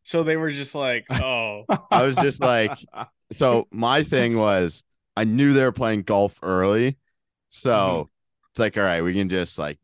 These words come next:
Speaker 2: get out. You won't, won't have to see him at all."
Speaker 3: Did you stay in Toronto?
Speaker 2: No, I was back at home. I didn't,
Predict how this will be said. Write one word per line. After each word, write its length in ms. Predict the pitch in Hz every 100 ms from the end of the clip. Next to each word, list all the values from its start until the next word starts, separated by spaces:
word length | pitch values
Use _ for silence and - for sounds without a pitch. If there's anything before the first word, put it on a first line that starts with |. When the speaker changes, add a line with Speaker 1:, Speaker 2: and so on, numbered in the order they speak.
| 90
Speaker 2:
get 260 | 110 98
out. 200 | 87 82
You 120 | 80 80
won't, 300 | 82 76 69 _ -
won't 240 | 87 78
have 180 | 78 67
to 80 | -
see 200 | - 78
him 100 | 73
at 100 | 71
all." 340 | 71 78 87 - _ _ _ -
Speaker 3:
Did 120 | 131
you 60 | 175
stay 220 | 175 190
in 60 | 196
Toronto? 420 | 180 156 196 294 _ _ _ _ -
Speaker 2:
No, 140 | 113
I 160 | 107 95
was 140 | 95
back 240 | 85 90 87
at 80 | 78
home. 240 | 80 73
I 120 | 69 76
didn't, 240 | 73 69